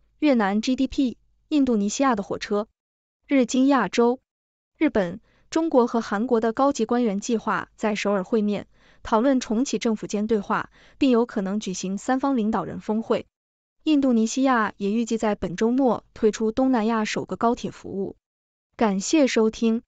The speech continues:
以上内容展示了由六D O团队精心策划的最新简报和分析摘要。这些见解来自世界各地的多家可靠媒体机构、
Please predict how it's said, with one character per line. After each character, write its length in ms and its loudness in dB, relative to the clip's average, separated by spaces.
以 140 -2
上 200 4
内 120 4
容 180 2
展 220 -2
示 180 -2
了 240 -2
由 280 2
六 200 4
D 120 0
O 100 6
团 260 -4
队 180 0
精 200 0
心 160 0
策 160 -2
划 200 0
的 120 -4
最 160 -2
新 180 2
简 200 -6
报 260 0
和 140 -8
分 160 -2
析 120 -4
摘 160 0
要。 240 0
这 140 0
些 120 2
见 220 2
解 220 -2
来 220 -2
自 100 0
世 160 -4
界 140 0
各 180 0
地 140 -2
的 180 -2
多 220 0
家 200 0
可 220 -8
靠 220 -2
媒 160 -2
体 160 -8
机 160 -8
构、 280 -2